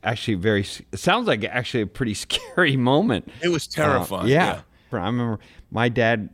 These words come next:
Speaker 1: uh, was a big golfer, and we had, um, a guy who would look after our lawn in Connecticut, and he, he loved his car so much that he had plastic covering on all the seats.
Speaker 2: Nice.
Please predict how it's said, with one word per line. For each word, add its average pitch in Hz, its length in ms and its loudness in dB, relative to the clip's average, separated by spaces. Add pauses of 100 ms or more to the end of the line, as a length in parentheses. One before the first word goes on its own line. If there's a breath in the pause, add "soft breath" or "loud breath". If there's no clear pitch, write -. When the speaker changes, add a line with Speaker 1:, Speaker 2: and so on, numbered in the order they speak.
(120)
Speaker 1:
uh, 98 120 -2
was 92 140 -6
a - 40 -20
big 98 200 -2
golfer, 95 460 -2
and 82 240 -8
we 98 180 -6
had, 92 300 -2
um, 78 300 -4 (500 soft breath)
a 95 60 -8
guy 90 280 -2
who 87 80 -2
would 87 200 -6 (120)
look 92 180 -8
after 85 340 -6
our 82 260 -6 (360 soft breath)
lawn 87 360 -2
in 80 120 -6
Connecticut, 90 640 -4 (380 soft breath)
and 95 220 -4
he, 113 380 -4
he 131 280 0
loved 120 240 2
his 104 120 -6
car 107 260 2
so 107 160 -2
much 90 320 -4
that 87 220 -2 (360 soft breath)
he 113 440 -6
had 107 300 0
plastic 95 720 -6
covering 82 760 -4
on 82 180 -6
all 82 200 -2
the 87 80 -8
seats. - 400 -12
Speaker 2:
Nice. 92 460 -8